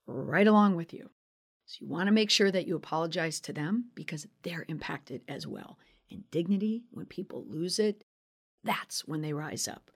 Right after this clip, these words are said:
Or when people sense that other people have lost their dignity, well, they get mad on behalf of those people. Three, it starts to rebuild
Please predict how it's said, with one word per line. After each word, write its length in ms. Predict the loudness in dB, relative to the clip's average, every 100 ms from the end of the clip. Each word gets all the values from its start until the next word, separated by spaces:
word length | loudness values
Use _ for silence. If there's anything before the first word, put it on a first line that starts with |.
| _ _ -10
Or 100 | -8
when 120 | -8
people 440 | -4 -2 0 0
sense 360 | 0 0 0 -4
that 160 | -10 -8 0
other 220 | 2 2
people 340 | 0 2 4
have 60 | 6
lost 260 | 6 4
their 80 | 0
dignity, 540 | 4 4 4 0 -2 -8 _ _
well, 120 | -4
they 180 | 0 4
get 160 | 4 4
mad 300 | 0 -2 -2
on 100 | -6
behalf 580 | -8 -10 -2 -2 -2 _ _ -16
of 80 | -14
those 200 | -14 -14
people. 400 | -14 -16 -18 -20 _ _ _ _ _ _ -18
Three, 480 | -2 6 8 8 4 _ _ _ _
it 120 | -8
starts 600 | 0 0 6 8 8 4
to 120 | 0 4
rebuild 540 | 4 2 -2 -2 -6